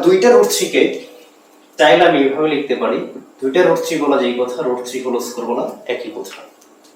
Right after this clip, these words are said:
এখন রুট স্কয়ার ভ্যানিশ করে দিতে পারি, তাহলে এখানে থাকে শুধুমাত্র থ্রি। তাহলে finally এই দুই, তিনটা রুট থ্রি কে আমরা কিন্তু এইভাবে লিখতে পারি যে দুইটা রুট থ্রি মানেই হচ্ছে শুধুমাত্র একটা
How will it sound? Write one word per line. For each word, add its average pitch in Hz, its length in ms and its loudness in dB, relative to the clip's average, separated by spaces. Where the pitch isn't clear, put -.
এখন 135 160 0
রুট 202 160 2
স্কয়ার 196 260 4
ভ্যানিশ 160 280 4
করে 151 180 2
দিতে 131 220 -2
পারি, - 220 0
তাহলে 127 200 2
এখানে 131 180 -4
থাকে 127 240 -6
শুধুমাত্র 131 420 -8
থ্রি। 101 120 -12
তাহলে 135 160 -4
finally 185 440 2
এই 226 80 4
দুই, 320 120 2
তিনটা 175 360 -2
রুট 143 140 0
থ্রি 190 200 -8
কে 135 120 2
আমরা 156 140 2
কিন্তু - 180 -6
এইভাবে 147 340 -2
লিখতে 131 300 -2
পারি 117 160 -2
যে 120 80 -4
দুইটা 135 300 0
রুট - 140 2
থ্রি 131 140 -4
মানেই 143 300 -2
হচ্ছে - 260 -8
শুধুমাত্র 151 540 -8
একটা - 180 -12